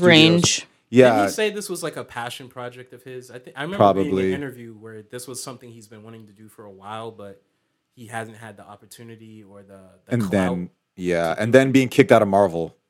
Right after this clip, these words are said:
Speaker 3: Yeah.
Speaker 1: and Disney.
Speaker 3: So,
Speaker 1: Um,
Speaker 3: so now he has a big name 'cause a lot of fans were siding with him on
Speaker 1: Mm.
Speaker 3: that, and he has the money to
Speaker 1: Yeah.
Speaker 3: do this. You know, whereas
Speaker 1: Yeah.
Speaker 3: before he probably didn't have the money or the resources to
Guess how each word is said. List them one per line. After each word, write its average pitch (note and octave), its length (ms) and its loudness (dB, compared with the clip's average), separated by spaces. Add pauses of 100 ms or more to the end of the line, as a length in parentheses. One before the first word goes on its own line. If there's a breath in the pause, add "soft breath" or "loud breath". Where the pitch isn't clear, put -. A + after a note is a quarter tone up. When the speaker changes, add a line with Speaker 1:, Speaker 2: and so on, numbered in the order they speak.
(160)
Speaker 3:
Yeah. A2+ 200 -16
Speaker 1:
and F#2+ 140 -4
Disney. E2+ 480 0 (200)
Speaker 3:
So, D#2+ 260 -2
Speaker 1:
Um, D#2 240 -14
Speaker 3:
so - 200 -14
now C#3 280 -2
he C#3 160 -12
has B2+ 240 -4
a A#2+ 40 -14
big A#2 280 -14
name B2 400 -14 (120)
'cause A2 160 -20
a G#2+ 40 -20
lot A#2 200 -12
of G#2 60 -18
fans A2+ 420 -20
were G2+ 280 -20
siding A2+ 400 -18
with G2+ 160 -20
him B2+ 360 -18 (300)
on B2+ 200 -6
Speaker 1:
Mm. - 20 -14
Speaker 3:
that, C#3 360 -14 (320)
and C3 140 -14
he B2 120 -14
has A2 160 -14
the A2 60 -20
money A2 460 -18 (360)
to - 140 -20
Speaker 1:
Yeah. D#2 240 -4
Speaker 3:
do D2 60 -18
this. - 360 -20 (600)
You G2+ 120 -20
know, F2+ 120 -20 (200)
whereas E2+ 180 -2
Speaker 1:
Yeah. D2+ 120 -4
Speaker 3:
before C3 280 -14
he A2+ 80 -18
probably A2+ 240 -20
didn't A2+ 140 -20
have A2 140 -20
the G#2+ 60 -20
money G#2 300 -20
or G2 40 -20
the F#2+ 100 -20
resources F#2+ 680 -20
to G2 100 -20